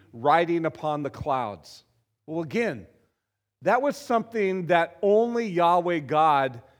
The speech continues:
did. As you read the Old Testament, only Yahweh God rode upon the clouds. And Jesus is saying, "One day you will see me returning upon the clouds." Jesus is continually claiming power and authority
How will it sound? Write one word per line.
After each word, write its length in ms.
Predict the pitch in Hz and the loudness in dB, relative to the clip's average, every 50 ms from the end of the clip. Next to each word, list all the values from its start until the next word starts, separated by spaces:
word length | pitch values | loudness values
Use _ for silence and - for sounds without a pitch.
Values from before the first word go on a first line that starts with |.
| _ _ - 117 104 | _ _ -20 -20 -12
did. 460 | 92 139 160 160 139 113 95 - - - | -8 -4 -2 -2 -2 -2 -4 -8 -16 -16
As 160 | - 117 113 | -14 -14 -12
you 100 | 113 131 | -10 -6
read 200 | 135 156 151 143 | -4 -2 -2 -2
the 80 | 139 147 | -2 -2
Old 180 | 147 139 139 143 | -2 -2 -2 -4
Testament, 520 | - 147 139 - - 143 131 123 120 - - | -4 -6 -6 -6 -10 -12 -10 -10 -12 -10 -6
only 380 | 151 185 208 233 240 240 254 | -2 0 0 0 0 -2 -4
Yahweh 520 | 240 214 208 208 208 214 208 214 214 202 185 | -2 2 4 6 6 6 6 4 4 0 0
God 520 | 151 139 170 175 175 170 151 147 143 135 - - - - _ - | 2 2 4 6 6 6 6 4 2 -2 -6 -20 -20 -20 _ -10
rode 340 | 135 135 151 170 175 175 165 | -4 0 2 2 2 2 0
upon 320 | 156 - 156 156 151 143 | -2 -2 -2 -4 -2 -4
the 80 | 139 139 | -6 -8
clouds. 640 | - - - 147 135 143 139 110 117 110 - - _ _ _ _ _ _ - 139 | -6 -4 -2 -2 0 -2 -2 -4 -6 -12 -20 -20 _ _ _ _ _ _ -16 -14
And 120 | 139 131 | -12 -10
Jesus 420 | - 160 160 123 147 139 - - | -8 -8 -8 -8 -10 -14 -14 -14
is 100 | 151 139 | -16 -14
saying, 280 | - - 147 139 135 135 | -10 -8 -8 -8 -6 -6
"One 200 | 143 160 175 170 | -6 -6 -4 -4
day 140 | 151 151 143 | -2 -2 -2
you 220 | 135 139 143 139 | -2 -4 -8 -8
will 100 | 135 135 | -8 -10
see 240 | 131 135 - 151 135 | -12 -12 -12 -12 -10
me 140 | 131 131 123 | -10 -10 -10
returning 480 | 113 123 123 - - 135 131 127 120 | -10 -12 -14 -14 -14 -14 -12 -12 -14
upon 240 | 113 110 - 117 117 | -14 -12 -12 -12 -14
the 60 | 110 | -14
clouds." 460 | - - 143 139 127 110 95 - - _ _ _ _ _ _ _ _ | -12 -8 -8 -6 -6 -8 -10 -14 -20 _ _ _ _ _ _ _ _
Jesus 440 | - 156 208 226 175 220 240 - - | -12 -10 -8 -8 -6 -6 -8 -6 -8
is 120 | 190 - | -12 -12
continually 1080 | - _ - - 202 180 - - - 247 277 277 254 254 262 240 202 190 185 160 - - - - - _ _ | -12 _ -10 -10 -10 -10 -10 -10 -8 -6 -6 -4 -4 -4 -2 0 0 0 0 0 -4 -8 -16 -20 -20 _ _
claiming 680 | - - - 214 240 240 254 262 262 262 262 262 240 | -12 -8 -6 -4 -2 -2 -2 -2 -2 -4 -4 -4 -6
power 520 | 175 - - 214 208 214 214 214 208 214 202 | -6 -4 0 2 4 6 6 6 4 2 0
and 180 | - - 185 180 | -2 -2 -2 -2
authority 880 | 170 170 - - - 214 220 214 214 202 185 170 165 156 147 139 - | -2 -2 -4 -4 0 2 4 4 4 4 2 0 0 -2 -4 -4 -8